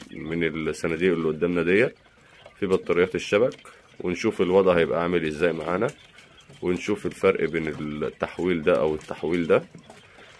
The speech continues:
ونشوف برضو هل في تحسن في،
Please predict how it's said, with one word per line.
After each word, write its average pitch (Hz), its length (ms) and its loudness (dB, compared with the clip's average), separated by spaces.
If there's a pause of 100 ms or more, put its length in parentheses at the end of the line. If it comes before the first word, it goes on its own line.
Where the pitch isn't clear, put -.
(460)
ونشوف 90 1200 0
برضو 87 340 4
هل 90 240 0
في 87 360 -2
تحسن 87 540 -4
في، 78 200 -6